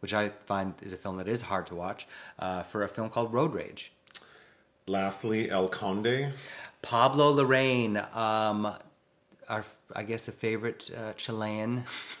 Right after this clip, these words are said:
Speaker 1: <laughs> uh, is going back to
Speaker 2: A favorite Chilean. Okay.
Speaker 1: <laughs> Uh,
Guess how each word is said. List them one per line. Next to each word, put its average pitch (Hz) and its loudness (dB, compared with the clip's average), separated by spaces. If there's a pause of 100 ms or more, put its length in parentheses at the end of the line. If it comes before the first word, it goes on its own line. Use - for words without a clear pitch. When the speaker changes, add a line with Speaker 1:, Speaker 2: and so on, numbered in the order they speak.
(140)
Speaker 1:
<laughs> - -16
uh, 101 2 (100)
is 120 -2
going 117 2
back 113 4
to 113 0
Speaker 2:
A 113 6
favorite 120 4
Chilean. 95 2
Okay. 90 2
Speaker 1:
<laughs> - -10
Uh, 85 4